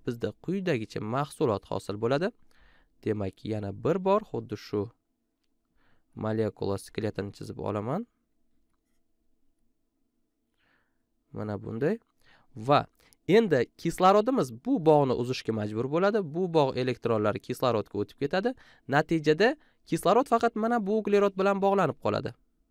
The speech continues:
O H ko'rinishida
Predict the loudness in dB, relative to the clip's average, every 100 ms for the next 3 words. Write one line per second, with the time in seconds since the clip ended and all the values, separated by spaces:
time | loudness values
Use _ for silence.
0 | _ _ _ _ _ _ _ _ _ _
1 | _ _ _ _ _ _ _ _ 0 0
2 | 0 0 -2 -2 -4 -4 -2 -6 -8 -10